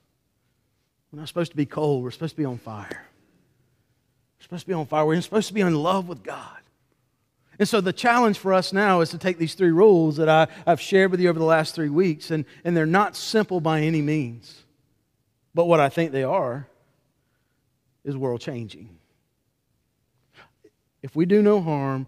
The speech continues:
if we strive to do good, and if we strive to stay in love with God,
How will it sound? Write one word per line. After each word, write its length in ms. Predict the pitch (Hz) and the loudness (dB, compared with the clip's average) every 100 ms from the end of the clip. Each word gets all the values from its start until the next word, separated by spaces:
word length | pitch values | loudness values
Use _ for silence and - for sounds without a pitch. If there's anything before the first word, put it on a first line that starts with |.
| _ - | _ -10
if 100 | 156 | -8
we 80 | |
strive 380 | 160 - 160 160 | -6 0 2 2
to 40 | 151 | -2
do 180 | 156 | -4
good, 260 | 139 127 123 | -2 -4 -4
and 40 | |
if 120 | 127 151 | -8 -8
we 80 | |
strive 400 | 139 - 151 156 | -8 -4 -2 0
to 80 | 131 | -2
stay 240 | - 160 151 | -10 -6 -4
in 120 | 147 | -2
love 160 | 143 | -4
with 140 | 139 123 | -6 -4
God, 320 | 131 131 | -2 -2